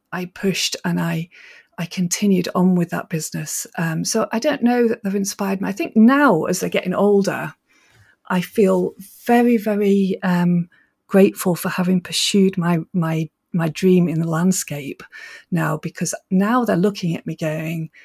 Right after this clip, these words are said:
"Look what my mum's doing." And if she can do it, h-, what can I do with my creativity? So my old, oldest son is actually at university studying music. So he's following his dream, which is,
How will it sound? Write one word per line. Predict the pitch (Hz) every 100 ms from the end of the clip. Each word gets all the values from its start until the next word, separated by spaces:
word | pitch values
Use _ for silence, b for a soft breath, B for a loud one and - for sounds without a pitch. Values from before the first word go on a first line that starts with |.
| B B
"Look | 240 -
what | 294 -
my | 175
mum's | 180 226 208
doing." | - 180 190 - 156 - B B B -
And | 180 170 175 - _
if | 208
she | 196 - 320
can | 320 320
do | 170 160
it, | - - - - -
h-, | - -
what | 254 -
can | - 226
I | 269 294
do | 240 170
with | 160 156
my | 185 240
creativity? | 240 208 160 156 165 156 156
So | - 196 185 B B B
my | 220 214 202 202 - - -
old, | 233 226
oldest | - 226 214 196 - -
son | - 175
is | 165
actually | - - - 170 180
at | -
university | 170 165 190 185 -
studying | 170 - 165 160 165
music. | 175 185 156 -
So | -
he's | 196 262 262
following | 208 180 165
his | 156 202 190
dream, | 180 151 151
which | 170 -
is, | 160 160 -